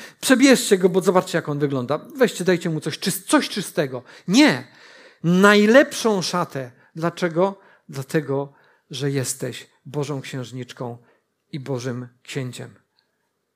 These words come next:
I twoja nowa tożsamość,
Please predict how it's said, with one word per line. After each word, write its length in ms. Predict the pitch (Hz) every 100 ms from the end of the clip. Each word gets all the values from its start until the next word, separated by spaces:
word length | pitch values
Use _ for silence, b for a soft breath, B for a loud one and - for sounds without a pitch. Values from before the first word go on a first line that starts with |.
| _ _ _ _ -
I 120 | 180
twoja 380 | - - 202 180
nowa 340 | 170 233 240 196
tożsamość, 920 | 156 - - 135 131 175 - -